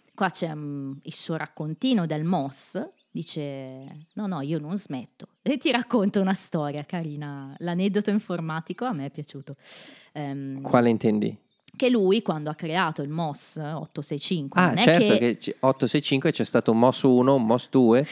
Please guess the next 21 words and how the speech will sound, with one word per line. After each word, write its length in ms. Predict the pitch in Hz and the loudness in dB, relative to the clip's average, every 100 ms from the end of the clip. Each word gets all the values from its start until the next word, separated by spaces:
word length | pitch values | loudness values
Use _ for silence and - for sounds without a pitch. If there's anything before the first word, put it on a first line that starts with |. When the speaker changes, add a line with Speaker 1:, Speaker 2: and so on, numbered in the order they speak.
| - - | -6 0
Speaker 1:
Esatto. 100 | 277 | 4
Speaker 2:
Ma 100 | 247 403 | 6 6
quello 180 | 151 113 | 4 4
è, 300 | 110 123 - | 4 4 4
è 100 | 127 | 4
un'ottima, 680 | 127 147 - 120 113 110 107 | 4 4 2 2 4 4 2
mm, 240 | 107 113 120 _ - | 0 -2 -6 _ -16
storia 400 | - - 127 117 | -10 2 4 6
motivazionale, 920 | 117 117 117 107 - - 107 - - 113 | 4 2 2 2 0 0 0 -2 -4 2
no? 140 | 139 | 4
Speaker 1:
Vero, 340 | 226 554 208 | 4 2 0
vero, 260 | 180 233 202 | 2 2 0
ma 180 | 175 214 - 175 | 0 -2 -2 -6
ci 120 | - | -4
fa 120 | 190 | -2
capire 460 | 180 202 175 196 - | -2 0 0 -2 -2
tanto 340 | 170 165 185 277 | -4 -2 -2 0
del 140 | 214 | -2
personaggio 580 | - 151 - 143 196 175 | -4 -10 -6 -4 -2 -2
di 120 | 147 | -4
Pete. 320 | 214 180 _ | -6 -8 _